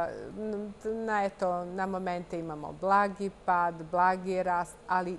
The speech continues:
tu je. Znači, stalno je prisutan. Naša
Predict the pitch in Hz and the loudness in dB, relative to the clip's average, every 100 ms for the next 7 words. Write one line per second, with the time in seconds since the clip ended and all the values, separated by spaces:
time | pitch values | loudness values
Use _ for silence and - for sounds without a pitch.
0 | - - 180 - - - - - - - | -10 -6 -4 -4 -8 -12 -14 -14 -14 -12
1 | 156 - 202 185 160 151 - 208 214 - | -12 4 6 6 2 -8 -4 -2 -2 -2
2 | 185 - 180 180 - - - - 190 180 | -6 -4 -4 -6 -14 -20 -16 -6 0 2
3 | - | 2